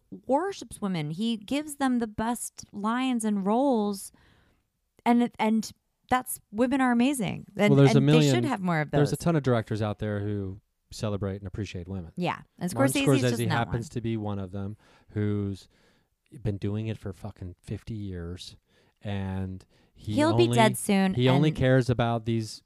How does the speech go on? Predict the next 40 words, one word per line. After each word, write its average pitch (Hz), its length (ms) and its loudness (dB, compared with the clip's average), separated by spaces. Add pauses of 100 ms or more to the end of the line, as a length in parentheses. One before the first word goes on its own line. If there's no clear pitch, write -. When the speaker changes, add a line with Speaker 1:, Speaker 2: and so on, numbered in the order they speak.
Speaker 2:
movies 113 680 -4
or, 120 280 -4
you 113 120 -6
know, 101 280 -6
these 110 200 -8
stories 110 580 -2
that 110 200 -6 (100)
revolve 107 400 -4
around, 101 340 -4
like, 98 220 -8 (300)
piece 143 340 -4
of 139 160 -4
shit - 500 -12
men. 101 400 -8
Speaker 1:
Yeah, 135 240 -4 (240)
but 208 80 2
I 233 80 4
feel 285 140 0
the 311 60 -2
Speaker 2:
Right? 320 80 -4
Speaker 1:
same 285 120 -4
way 294 60 -2
about 277 220 -2
The 269 40 -12
Speaker 2:
And 233 60 -8
Speaker 1:
Sopranos, 214 460 -4
Speaker 2:
what, 143 80 2
what's 190 160 6
Speaker 1:
honestly. 170 240 4
Speaker 2:
the 226 60 0
thing 208 180 2
about 180 180 2
piece 170 160 0
of 151 100 -2
shit 139 140 -2
men? 110 220 -4 (460)
Piece 190 200 -2
of 214 100 -6
shit 202 200 -4
men 151 320 0